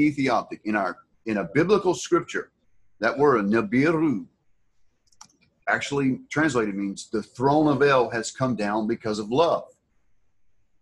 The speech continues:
That's what that word means. So, you know, um, some would believe in that, in, in the appearance of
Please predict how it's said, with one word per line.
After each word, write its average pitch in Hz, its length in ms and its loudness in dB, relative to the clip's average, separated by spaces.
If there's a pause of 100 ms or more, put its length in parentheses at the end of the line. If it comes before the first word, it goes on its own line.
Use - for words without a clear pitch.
(580)
That's 92 260 -12
what 113 160 -2
that 113 180 -4
word 110 200 -4
means. 127 300 -4
So, 90 340 -8 (720)
you 104 120 -8
know, 87 200 -10 (640)
um, 92 320 -8 (720)
some - 260 -8
would 110 120 -2
believe 131 300 -2
in 101 100 -4
that, 92 180 -8
in, 95 400 -8
in 107 100 -2
the 107 140 -2
appearance - 580 -6 (300)
of 107 180 -2